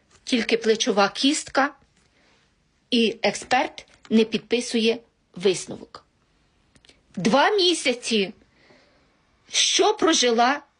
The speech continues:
ця дружина, знаємо тільки ми, наше об'єднання, і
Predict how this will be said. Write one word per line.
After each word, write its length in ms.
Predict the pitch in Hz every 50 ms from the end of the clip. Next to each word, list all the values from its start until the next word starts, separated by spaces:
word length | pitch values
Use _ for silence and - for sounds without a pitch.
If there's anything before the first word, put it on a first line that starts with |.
| _ _ _
ця 400 | - - - 233 226 220 202 214 - _ _
дружина, 600 | - 226 214 190 196 220 254 302 302 262 190 190 - _ _ _ -
знаємо 460 | 202 196 214 233 233 233 240 226 226
тільки 300 | 226 - 226 226 - 226
ми, 180 | 202 202 220 240
наше 360 | 247 220 220 220 - - 214
об'єднання, 680 | 208 208 190 196 214 208 208 202 202 196 202 202 196 196 - - - - - - - - - -
і 240 | 269 240 233 220